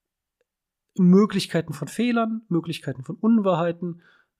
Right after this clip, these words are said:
äh, auf dem Schirm zu halten, am besten selber zu triangulieren, also zwischen verschiedenen Medienquellen und Informationen zu wählen,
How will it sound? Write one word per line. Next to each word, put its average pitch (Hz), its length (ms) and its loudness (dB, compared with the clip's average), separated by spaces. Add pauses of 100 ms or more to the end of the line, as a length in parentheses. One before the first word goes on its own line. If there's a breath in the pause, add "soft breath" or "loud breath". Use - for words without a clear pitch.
(100)
äh, 196 60 -4
auf 165 220 2
dem 160 100 -2
Schirm 165 340 2
zu 151 160 -4
halten, 151 460 -2
am 151 140 -6
besten 175 480 0
selber 180 360 4
zu - 120 -8
triangulieren, 165 760 0
also 135 120 -4
zwischen - 280 -12
verschiedenen 160 640 -4 (380 soft breath)
Medienquellen 165 1800 0
und 175 100 -2
Informationen 160 960 -2
zu 135 400 -4
wählen, 208 580 2